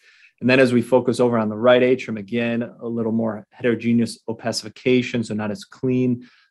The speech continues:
of a view, but we see this broader base atrial appendage. And as we dissect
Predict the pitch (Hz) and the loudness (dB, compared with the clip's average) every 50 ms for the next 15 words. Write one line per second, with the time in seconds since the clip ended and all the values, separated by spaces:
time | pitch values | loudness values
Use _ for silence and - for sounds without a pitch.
0 | _ - 113 113 107 98 117 127 131 139 135 131 117 110 113 107 - - 135 120 | _ -4 -2 0 0 2 4 4 6 6 6 4 2 0 0 -4 -2 0 0 0
1 | 117 110 - - 113 104 113 120 127 127 127 131 123 120 120 123 123 123 123 123 | 0 -2 -4 -6 -12 -4 0 4 4 6 6 6 4 2 2 0 0 0 0 -2
2 | - - _ - 127 123 123 - - 113 107 104 - _ _ - 139 143 143 123 | -4 -10 _ -4 -4 -4 -4 -6 -10 -10 -10 -10 -14 _ _ -4 -2 -2 0 -2
3 | 110 104 104 120 - - _ _ _ _ _ _ _ _ _ - 117 123 120 113 | -2 -4 -6 -8 -14 -20 _ _ _ _ _ _ _ _ _ -6 -2 -2 0 0
4 | 120 120 113 110 113 110 - - 139 123 - - | 0 0 0 0 -2 -2 0 2 0 0 0 -4